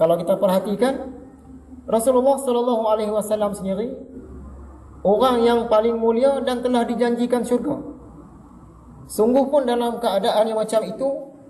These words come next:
dia sangat aktif. Ha, boleh kata paling aktif. Tarik orang ke arah agama,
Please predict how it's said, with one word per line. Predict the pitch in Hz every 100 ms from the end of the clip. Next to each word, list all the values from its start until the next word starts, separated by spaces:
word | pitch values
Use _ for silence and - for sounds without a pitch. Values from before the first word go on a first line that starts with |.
| - - -
dia | 135 254
sangat | 247 - 262 285 277 294
aktif. | - 285 - - - - -
Ha, | -
boleh | 156 220
kata | 214 226 277 -
paling | 226 247 233 269
aktif. | 269 277 - - - - - - - - - - -
Tarik | 220 240 285 214
orang | 208 220 247
ke | 208
arah | 220 196 214 196
agama, | 190 190 208 294